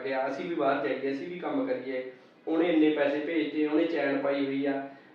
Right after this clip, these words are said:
ਆਹ ਚੀਜ਼ਾਂ ਨੂੰ, ਦਿਖਾਵੇ ਨੂੰ ਲੋਕ ਜ਼ਿਆਦਾ ਫਾਲੋ ਕਰ ਰਹੇ ਆ। ਉਹ ਇੱਦਾਂ ਨਹੀਂ ਸੋਚ ਰਹੇ ਕਿ ਉਰੇ ਵੀ ਬੜਾ ਕੁਛ ਹੈ, ਉਰੇ ਵੀ ਕਰ ਸਕਦੇ ਆ।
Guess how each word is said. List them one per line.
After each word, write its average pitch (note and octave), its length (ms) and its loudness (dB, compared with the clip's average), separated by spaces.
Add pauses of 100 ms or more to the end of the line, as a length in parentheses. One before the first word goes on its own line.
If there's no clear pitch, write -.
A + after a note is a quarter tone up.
ਆਹ - 240 2
ਚੀਜ਼ਾਂ G#3+ 500 0
ਨੂੰ, G#3 140 0
ਦਿਖਾਵੇ G#3+ 540 4
ਨੂੰ G#3 420 -2
ਲੋਕ F#3 260 2
ਜ਼ਿਆਦਾ E3 320 4
ਫਾਲੋ D3+ 320 0
ਕਰ C3 140 -4
ਰਹੇ - 200 -6
ਆ। C3+ 60 -8 (500)
ਉਹ B3+ 440 0 (100)
ਇੱਦਾਂ G3+ 340 2
ਨਹੀਂ G#3+ 100 2
ਸੋਚ F#3+ 280 0
ਰਹੇ G#3 340 4
ਕਿ G#3 400 -6
ਉਰੇ F#3+ 280 0
ਵੀ G3+ 120 0
ਬੜਾ D3+ 360 4
ਕੁਛ C#3+ 120 -4
ਹੈ, - 320 -12
ਉਰੇ E3+ 200 2
ਵੀ - 100 -2
ਕਰ E3 200 0
ਸਕਦੇ D3 340 -2
ਆ। C#3+ 100 -4